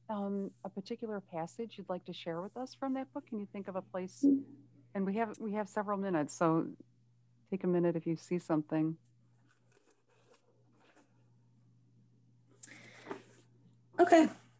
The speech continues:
Speaker 2: Um, things that helped me, she says, "Non-judgmental friends.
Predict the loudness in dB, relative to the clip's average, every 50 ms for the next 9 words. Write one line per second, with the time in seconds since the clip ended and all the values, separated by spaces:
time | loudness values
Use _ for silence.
0 | -20 -20 _ _ -2 6 8 10 12 12 12 12 12 10 10 8 2 -10 -18 -18
1 | -18 -18 -20 -20 -20 -20 -20 -20 -20 -20 _ -20 -20 -20 -20 _ -20 -20 -20 -20
2 | -20 -8 _ 10 12 12 12 12 12 12 10 10 10 10 8 10 12 12 12 10
3 | 8 6 8 10 10 12 12 10 8 6 4 2 0 6 8 8 10 10 10 10
4 | 10 10 8 8 6 0 -12 -20 -20 -20 -20 -20 -20 -2 8 10 12 12 12 12
5 | 12 12 12 12 12 12 10 10 8 10 12 12 12 12 12 12 12 12 10 10
6 | 10 8 8 8 8 4 2 2 0 0 -2